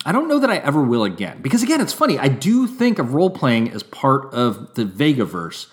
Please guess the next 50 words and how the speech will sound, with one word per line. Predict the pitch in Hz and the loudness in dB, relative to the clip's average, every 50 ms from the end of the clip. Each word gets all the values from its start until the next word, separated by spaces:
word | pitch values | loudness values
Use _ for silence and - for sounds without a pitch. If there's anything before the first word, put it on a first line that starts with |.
| - - - - - - - _ | -20 -20 -20 -20 -20 -20 -20 _
But | - 95 135 135 | -4 -2 0 0
I | 139 - 127 147 185 226 | 0 0 0 0 2 2
haven't | 233 202 202 226 202 180 | 2 2 2 2 2 2
even, | 160 139 131 117 107 107 92 82 - _ - - 104 - - - - | 2 2 2 2 0 -2 -4 -6 -12 _ -18 -18 -18 -18 -20 -20 -18
like | 131 127 - 147 160 | -10 -6 -4 0 0
I | |
said, | 160 - 233 185 | 0 2 2 2
I | 147 | 2
used | 139 156 190 190 190 - | 2 2 2 0 0 0
to | 175 160 147 139 123 | 0 2 2 2 2
not | 104 110 131 147 - - | 2 2 2 2 0 0
play | - 151 | 0 0
the | 143 131 | 2 2
games, | 120 135 135 135 135 131 | 4 4 4 4 2 2
but | - - 113 | 0 -2 -2
I'll | 110 92 95 - - | -2 -2 -6 -14 -16
buy | - - 107 - 120 110 120 127 127 | -14 -14 -2 0 2 4 4 4 4
and | 123 117 113 113 | 2 2 2 2
read | 123 123 110 | 2 2 2
the | 101 | 0
books. | 87 87 127 135 131 - - | -2 0 -2 -2 -2 -4 -4
I | 156 | -2
don't | 196 247 | 0 2
even | 240 170 127 | 2 2 2
do | 104 113 | 0 -2
that | 107 147 147 160 143 | -2 -2 -2 -2 -2
anymore. | 95 98 90 82 73 60 - - _ _ _ _ _ _ _ _ _ _ _ _ _ _ | -4 -8 -10 -10 -12 -14 -18 -20 _ _ _ _ _ _ _ _ _ _ _ _ _ _
But | 101 104 | -2 2
role-playing, | 110 120 131 127 131 147 139 135 143 143 139 - - _ _ _ _ _ | 4 4 4 4 4 2 4 4 2 2 -2 -6 -14 _ _ _ _ _
you're | - 90 92 | -6 -6 -6
still | - - - - 113 110 110 110 110 - - - _ _ _ _ _ | -6 -4 0 2 2 4 2 2 -2 -6 -14 -20 _ _ _ _ _
a | - 104 | -12 -8
component | - 92 - - - 95 92 95 92 92 - | -8 -8 -8 -6 -4 -2 -2 -2 -4 -4 -10
of | - 98 87 | -14 -10 -8
the | 92 | -6
Vegaverse, | 87 110 110 107 117 107 113 110 104 - - - | 0 0 2 2 2 2 2 2 0 0 -2 -4
even | 139 120 123 | 0 2 4
though, | 123 117 110 | 4 4 4
as | 95 110 104 117 | 2 0 0 0
I'm | 107 101 98 | 0 0 0
about | 104 101 - | -2 -4 -4
to | - - | -6 0
say, | - 190 170 160 147 - - - - - - - - - - - - | 2 4 4 4 2 0 -4 -14 -18 -20 -20 -20 -20 -18 -18 -18 -6
I | - | -4
don't | 330 320 - | -4 -4 -2
think | - 294 - | -2 -2 -2
I'll | 190 - - - - - | -2 -4 -4 -8 -8 -4
ever | - - 131 139 117 92 | -2 2 2 2 2 2
actually | 92 92 95 - - - 104 101 101 101 | 0 -6 -6 -6 -4 0 0 2 2 0
participate | 95 - - 87 85 - 120 104 - - 101 - - 92 90 82 - - | -2 -4 -8 -8 -4 -4 -4 -4 -2 -4 -6 -4 -2 -2 -2 -2 -4 -8